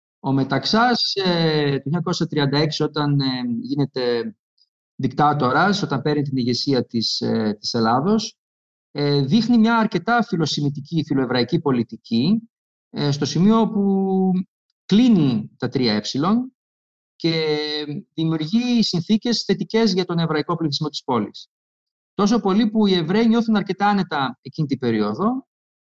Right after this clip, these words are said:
Φυσικά, η περίοδος του Μεταξά είναι μια περίοδο που όλη η Ευρώπη βράζει. Υπάρχει άνοδος του ναζισμού και του φασισμού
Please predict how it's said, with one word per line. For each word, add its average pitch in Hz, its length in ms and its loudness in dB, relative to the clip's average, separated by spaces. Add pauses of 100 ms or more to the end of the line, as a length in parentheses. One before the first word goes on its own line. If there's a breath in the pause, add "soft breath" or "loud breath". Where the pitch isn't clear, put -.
(640)
Φυσικά, 226 680 0 (460)
η 170 120 -4
περίοδος 170 360 2
του - 60 -2
Μεταξά 165 320 -2
είναι 185 100 2
μια 180 120 0
περίοδο 170 380 2
που 165 120 -2
όλη 180 160 2
η 170 40 2
Ευρώπη 160 400 0
βράζει. 131 440 0
Υπάρχει 160 320 -4
άνοδος 160 260 -4
του 156 60 -12
ναζισμού 131 360 -2
και - 100 -10
του 135 100 -6
φασισμού 120 760 -2